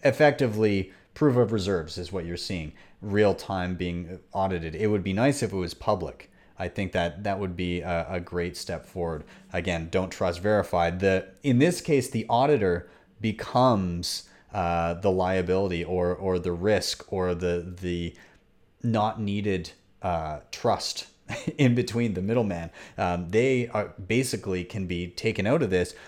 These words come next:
because if the requirement is proof of reserves,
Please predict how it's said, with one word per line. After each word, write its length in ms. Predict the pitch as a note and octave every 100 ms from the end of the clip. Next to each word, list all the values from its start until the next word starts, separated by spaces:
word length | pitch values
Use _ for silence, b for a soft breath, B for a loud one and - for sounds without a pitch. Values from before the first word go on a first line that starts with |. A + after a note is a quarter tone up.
| B
because 240 | - A2+
if 100 | F#2+
the 100 | F#2
requirement 920 | F#2 F2+ - D#3+ G#3 F3+ C#3 A2+ A#2 - B _
is 500 | - D3 A#2 G#2+ G2+
proof 300 | - C#3 C#3
of 160 | B2 G2+
reserves, 500 | F#2 A#2 B2 F2+